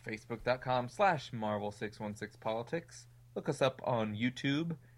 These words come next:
and Instagram. Our handles are Marvel six one six politics.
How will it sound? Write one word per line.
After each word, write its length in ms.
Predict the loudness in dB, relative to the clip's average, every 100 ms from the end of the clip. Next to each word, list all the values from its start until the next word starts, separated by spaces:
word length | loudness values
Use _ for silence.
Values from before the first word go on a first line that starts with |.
| -6 0
and 340 | 2 2 0 -2
Instagram. 800 | -2 0 2 4 4 2 -2 -6 -12 -8
Our 200 | -2 0
handles 420 | 0 -2 0 4
are 560 | 6 8 8 6 4 0 -12 -6
Marvel 440 | 2 8 8 6
six 260 | -2 -6 -6
one 140 | -8
six 180 | -4 -2
politics. 640 | 4 4 4 0 -4 -18